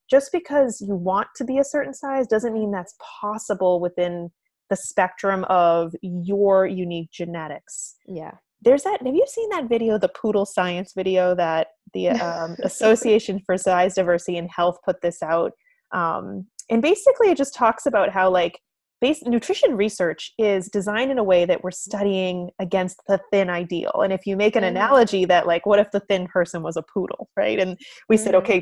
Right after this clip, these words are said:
Speaker 1: poodle body types are exactly what we're all supposed to look like." Well, the mastiffs of the world,
Speaker 2: Ugh.
Speaker 1: if they just, it, they'll, what would they do? Starve themselves? They're never gonna look like a poodle. <laughs> They're
Speaker 2: Yeah,
Speaker 1: never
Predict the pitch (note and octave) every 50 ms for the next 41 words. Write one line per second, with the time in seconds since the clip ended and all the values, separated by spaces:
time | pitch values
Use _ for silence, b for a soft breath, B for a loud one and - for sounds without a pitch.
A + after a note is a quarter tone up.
0 | - - - D4+ E4 F4+ F4 C4 C#4 C4 B3 A#3+ B3 B3 - - G#3 G3 G3 -
1 | - F#3+ F#3 F3+ F3 F#3 F#3 - - E4 F4 - - - A#3 G#3+ G#3 G3 F#3+ -
2 | F#3 F#3 F3+ F3+ F#3 - - - F3+ - - G#3 C4+ F4 F4 - G3 F3+ - F#3
3 | - _ _ _ _ _ _ _ _ _ _ _ - A3 G#3 G3 F#3+ - - -
4 | _ _ G#3 F#3+ G3 F#3 F3+ F3+ G3 - - - C#4 D#4 - - - - - C4+
5 | B3 B3+ D4 D4 D4 D4+ D4+ D#4 E4 F4 F4+ E4+ - _ _ _ _ _ _ -
6 | F3 F3+ F3+ b b b b b b b _ _ _ _ _ - _ - B3 A3+
7 | G3 - A3 G#3+ A3 A3 G#3 C4 B3+ A#3+ - - - _ _ _ - A3+ A3+ -
8 | _ - A3 G#3+ G#3 G3+ A#3 B3 B3 A3 A3 A#3 A#3 G#3 F3 - - - F#3+ G3
9 | G3+ G#3 G#3+ A#3 A3+ - B3 A#3+ B3+ B3 A3 A#3+ A#3 A#3+ A#3+ A#3+ B3 A#3+ A#3+ A#3
10 | G#3+ G#3 G3+ - G3+ G3 F#3+ F3+ - G3+ D#3+ D#3 - - - - E4 G3 E3 -
11 | - - D4 C#4+ A3 D#4+ B3+ - B3+ B3+ B3+ C#4 C4+